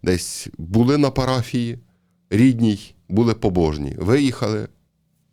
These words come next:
і все, як корова язиком злизала. Перестали ходити на службу, перестали молитися,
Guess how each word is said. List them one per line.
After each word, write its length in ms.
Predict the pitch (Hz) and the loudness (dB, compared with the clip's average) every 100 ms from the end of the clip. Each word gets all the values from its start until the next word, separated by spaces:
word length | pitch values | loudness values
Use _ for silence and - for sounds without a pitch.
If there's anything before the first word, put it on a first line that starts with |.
| _ _ _ - | _ _ _ -10
і 80 | |
все, 220 | 104 - 76 | -8 -4 -4
як 160 | 76 | -4
корова 320 | - 92 82 | -2 0 2
язиком 420 | 78 76 - - 73 | 0 -2 -6 -8 -8
злизала. 460 | 76 - 80 92 - - - - | -10 -10 -12 -14 -20 -20 -20 -4
Перестали 480 | 101 92 107 87 78 | -2 -2 -2 -2 -2
ходити 380 | 92 80 - | -4 -4 -4
на 100 | 73 | -6
службу, 400 | 85 123 110 95 | -6 -4 -4 -4
перестали 580 | 80 90 82 - 82 76 | -2 -4 -4 -4 -2 -2
молитися, 560 | 71 85 113 98 - | -2 -2 -2 -6 -10